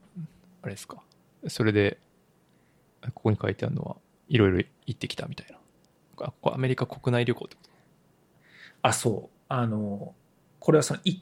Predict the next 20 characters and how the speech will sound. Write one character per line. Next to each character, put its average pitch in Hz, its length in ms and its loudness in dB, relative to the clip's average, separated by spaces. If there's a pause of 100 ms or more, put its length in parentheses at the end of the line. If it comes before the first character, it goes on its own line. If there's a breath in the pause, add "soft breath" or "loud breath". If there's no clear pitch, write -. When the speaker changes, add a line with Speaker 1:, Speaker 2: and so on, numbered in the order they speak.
Speaker 2:
回 180 200 6
目 165 100 2
と 165 100 0
二 131 140 2
回 151 220 4
目 143 120 0
の 139 280 -4 (160)
大 143 80 6
阪 139 320 2
行 131 80 -4
き 135 80 -2
の 127 60 0
時 131 160 0
の - 200 -8
間 127 300 6
で、 120 260 -2 (360)
結 - 160 -8
構 135 60 -10
強 139 200 6
行、 - 480 6